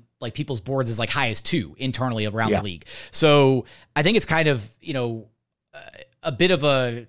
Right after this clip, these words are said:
Speaker 1: toss up at this point, who goes where. And I don't think it's a,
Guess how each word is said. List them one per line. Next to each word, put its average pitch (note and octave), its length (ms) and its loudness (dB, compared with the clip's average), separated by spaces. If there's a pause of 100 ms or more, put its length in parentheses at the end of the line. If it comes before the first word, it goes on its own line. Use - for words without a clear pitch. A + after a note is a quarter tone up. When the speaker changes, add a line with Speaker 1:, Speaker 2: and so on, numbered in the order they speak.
Speaker 1:
toss D3 300 0
up F#3+ 120 0
at G3 80 -2
this F#3+ 120 -4
point, G3+ 220 -2
who E3+ 200 -2
goes D#3 300 6
where. D3 320 4
And B2 100 2
I B2+ 100 -2
don't D3+ 120 2
think C#3+ 140 -2
it's C3 100 -6
a, A#2 60 -8